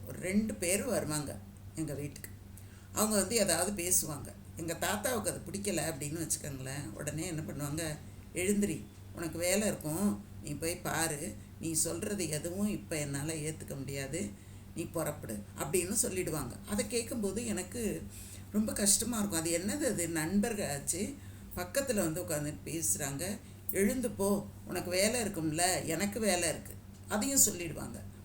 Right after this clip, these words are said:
"உனக்கு வேலை இருக்கும்ல, எனக்கும் வேலை இருக்கு, நீ போ, அதை பத்தியெல்லாம் இப்ப கேட்க முடியாது" அப்படின்னு சொல்லி அனுப்புறாங்களே,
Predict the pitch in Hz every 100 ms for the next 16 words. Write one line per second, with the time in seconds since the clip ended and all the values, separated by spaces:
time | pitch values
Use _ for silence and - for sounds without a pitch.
0 | - 151 185 202 220 202 226 - 160 156
1 | 175 190 147 147 180 208 214 175 165 175
2 | - - 185 240 - - - - 160 160
3 | 220 208 - - - 175 - - 202 196
4 | 208 - 185 196 226 202 156 143 135 127
5 | - 170 220 208 170 202 165 151 - 185
6 | 151 147 156